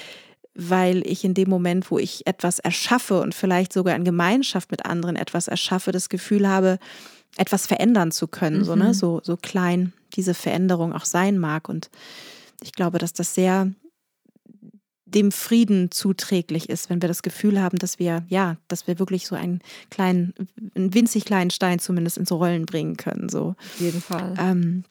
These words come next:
Speaker 1: ja, und im Hinblick auf das Musizieren und insbesondere auch auf das Singen gibt es tatsächlich auch einen sehr interessanten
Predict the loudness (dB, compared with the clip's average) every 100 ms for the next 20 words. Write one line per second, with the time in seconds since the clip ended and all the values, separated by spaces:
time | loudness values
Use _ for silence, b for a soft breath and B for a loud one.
0 | _ _ _ _ _ -16 B B B 4
1 | 6 6 6 4 2 0 2 2 2 -2
2 | 0 2 4 2 2 -2 0 2 4 4
3 | 2 -2 -6 -6 -4 0 2 4 4 4
4 | 2 0 -4 -4 -2 0 0 0 -2 0
5 | 2 4 4 4 -2 -4 -2 0 2 2
6 | 0